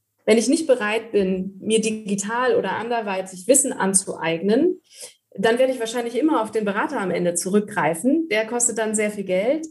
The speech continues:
hilft mir natürlich auch sehr viel, aber im Endeffekt ist dieses Wissen auch nur halb so viel wert, wenn ich nicht mir selber noch Wissen angeeignet habe. Also eigentlich brauche ich sowieso beides, ja.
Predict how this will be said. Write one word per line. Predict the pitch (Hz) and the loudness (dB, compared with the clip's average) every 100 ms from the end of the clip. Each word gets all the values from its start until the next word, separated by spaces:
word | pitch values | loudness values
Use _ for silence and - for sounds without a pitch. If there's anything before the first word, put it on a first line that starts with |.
| - - | -14 -12
hilft | 156 196 254 349 | -4 2 4 4
mir | 370 240 | 2 0
natürlich | 175 190 175 175 | -2 -2 -2 0
auch | 170 | 0
sehr | 175 185 | 0 -2
viel, | 180 247 277 - - - | 0 0 0 -2 -14 -8
aber | 220 240 | -2 0
im | 233 | -2
Endeffekt | - 269 277 269 254 - - _ _ _ | -4 -4 -4 -2 -2 -4 -18 _ _ _
ist | 254 254 269 | 4 4 4
dieses | 262 - - | 0 2 0
Wissen | 269 262 233 | 2 2 0
auch | 214 262 285 | 2 2 2
nur | 247 233 | -4 -2
halb | 214 294 | -2 0
so | 269 | 0
viel | 254 226 185 | 0 -2 0
wert, | 185 208 214 | 0 0 -2
wenn | 220 | -2
ich | 226 | 0
nicht | 240 269 269 | 2 0 2
mir | 226 | 0
selber | 208 226 262 | 2 2 0
noch | 226 208 | -4 -4
Wissen | 240 240 | -4 -2
angeeignet | 240 262 202 175 175 | -2 0 0 0 -2
habe. | 175 175 | -2 -4
Also | 185 | -2
eigentlich | 220 254 | -2 -2
brauche | 233 269 | 0 -2
ich | 262 | -2
sowieso | 240 214 247 | -4 -2 -2
beides, | 240 170 160 156 - | -2 -2 0 -2 -2
ja. | 175 214 | 2 0